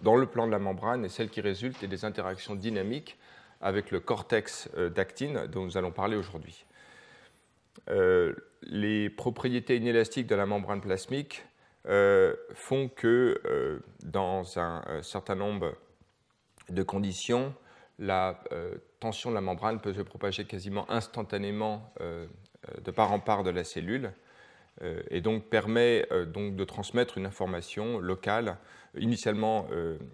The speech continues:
induite localement, par exemple par des forces de protrusion du cytosquelette sur la membrane, des forces normales au plan de la membrane qui pourraient se propager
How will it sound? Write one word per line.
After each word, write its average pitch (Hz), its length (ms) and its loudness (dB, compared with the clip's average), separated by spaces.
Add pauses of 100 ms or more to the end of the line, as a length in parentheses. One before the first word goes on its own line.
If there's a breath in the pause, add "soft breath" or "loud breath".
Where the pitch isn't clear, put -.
(220)
induite 95 280 -4
localement, 92 440 -2
par 95 220 -2
exemple 104 300 -4
par 85 100 -8
des 87 120 -6
forces 92 240 -10
de 85 60 -12
protrusion 113 640 -4
du 92 100 -8
cytosquelette 95 580 -6
sur - 220 -8
la 87 80 -4
membrane, 87 480 -6 (240)
des - 60 -12
forces - 320 -8
normales 98 480 0 (300 loud breath)
au 95 80 -4
plan 101 180 0
de 95 40 -2
la 85 80 -4
membrane 101 400 0
qui - 120 -16
pourraient 95 240 -6
se - 100 -14
propager 98 600 -4